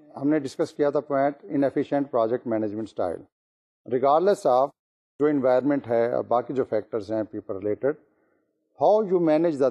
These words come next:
things around، یہ بڑا امپورٹنٹ ہے۔ Because if you display a lack of leadership qualities and weak ideals، the motivation level decreases across the software team۔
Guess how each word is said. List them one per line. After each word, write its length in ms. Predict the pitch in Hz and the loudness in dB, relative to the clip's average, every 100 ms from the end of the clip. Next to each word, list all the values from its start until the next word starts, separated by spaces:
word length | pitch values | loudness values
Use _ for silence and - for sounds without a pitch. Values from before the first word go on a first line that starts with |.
| - | 0
things 240 | 123 113 104 | -2 0 0
around، 240 | 101 95 - _ _ | 0 -4 -10 _ _
یہ 160 | 113 123 | -4 -2
بڑا 180 | 120 113 | 0 0
امپورٹنٹ 520 | 101 95 92 95 - | -2 -4 -6 -6 -14
ہے۔ 40 | 107 | -12
Because 380 | - 123 175 170 _ _ - | -6 0 0 -2 _ _ -2
if 140 | 180 208 | 2 2
you 60 | |
display 420 | 170 156 - 196 190 | 0 -2 2 4 4
a 60 | |
lack 340 | 143 151 165 175 | 4 4 4 2
of 120 | 143 | 2
leadership 420 | 143 175 - 165 - _ _ - | 2 2 0 -4 -4 _ _ 0
qualities 440 | 139 170 170 120 120 _ _ _ _ - 131 | 2 2 0 -2 -2 _ _ _ _ -6 -2
and 120 | 135 | 0
weak 440 | 131 196 170 135 | 2 2 4 2
ideals، 320 | 123 123 127 139 _ _ _ _ _ _ _ _ _ 123 | 4 2 2 -4 _ _ _ _ _ _ _ _ _ -4
the 80 | 135 156 | 2 2
motivation 400 | 185 185 - 180 | 2 0 2 2
level 200 | 165 160 | 4 2
decreases 460 | 147 151 151 156 | 2 2 2 2
across 560 | 147 - 127 131 113 131 | 0 2 2 2 0 -2
the 60 | 123 120 | -2 0
software 380 | 110 - 110 107 | 0 0 -2 -2
team۔ 120 | 104 | -4